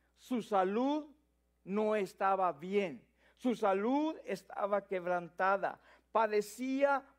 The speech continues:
flujo de sangre, dice, y no lo tenía de hacía una semana, no lo tenía de hacía un mes, no lo tenía de hacía un año, no lo tenía de hacía dos años, tenía doce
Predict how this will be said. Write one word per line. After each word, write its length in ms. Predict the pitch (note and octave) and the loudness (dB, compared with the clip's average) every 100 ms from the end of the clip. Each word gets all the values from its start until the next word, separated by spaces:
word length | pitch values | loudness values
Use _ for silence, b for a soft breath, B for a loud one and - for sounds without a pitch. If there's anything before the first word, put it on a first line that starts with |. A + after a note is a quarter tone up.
| _ | _
flujo 640 | _ A#3 B3 B3+ A#3+ A3+ A3+ | _ -2 -2 -2 2 2 0
de 180 | - G3 | -4 -4
sangre, 840 | F#3+ - G#3+ A3 A3+ G#3+ E3 D#3 | -4 -4 0 0 0 -4 -6 -6
dice, 560 | C#3 D#3 F3+ F#3 D3 A#2+ B B | -6 -12 -10 -8 -8 -10 B B
y 140 | A#3+ A#3 | -2 0
no 260 | A3+ B3 | 2 2
lo 180 | C#4+ D4 | 2 0
tenía 500 | C4 A3+ A#3 C4 C#4 | -2 -4 -2 0 0
de 120 | B3 | 0
hacía 320 | G#3+ - A#3 B3+ | 0 -2 -2 -2
una 240 | B3 B3+ | -2 -4
semana, 540 | A3+ G#3+ G3+ G#3 G3 | -2 -2 0 0 2
no 200 | F3+ F#3+ | 0 0
lo 200 | A#3 C#4 | 0 0
tenía 560 | C4+ A#3+ A3+ B3 C#4 C#4+ B B | -2 -4 -2 0 0 0 B B
de 420 | - F3 G#3+ G#3+ - B | -6 2 4 4 0 B
hacía 480 | - A#3 A#3+ B3 A#3 | -2 -2 0 0 2
un 220 | A#3 A#3 | 0 -4
mes, 320 | A3+ A3+ F#3 | -4 -2 -4
no 180 | F3+ A3 | -4 -2
lo 160 | C4+ C#4+ | -2 -2
tenía 500 | C4+ B3 C4 C#4+ C#4 | -4 -4 -2 0 0
de 140 | B3 | 0
hacía 420 | A3 - A3+ A3+ | -2 -6 0 0
un 260 | A3+ A3 G#3+ | 2 -4 -2
año, 380 | G#3+ G#3 G3+ E3 B - | -2 -2 -4 -6 B -4
no 160 | G#3 | 0
lo 120 | B3+ | 0
tenía 480 | C4+ C4+ B3+ C#4 C#4+ | 0 -4 -2 0 0
de 120 | C4 | 2
hacía 340 | A#3+ - A#3 A#3+ | 0 -2 0 0
dos 300 | A3 A#3 A3+ | 2 0 0
años, 360 | A3 G#3+ G3+ - B | -2 -2 -6 -8 B
tenía 380 | - A3+ B3 B3+ | 0 0 2 0
doce 760 | G#3+ F3 B3+ C4+ B3+ C4+ B3 | -2 0 2 2 0 -2 -2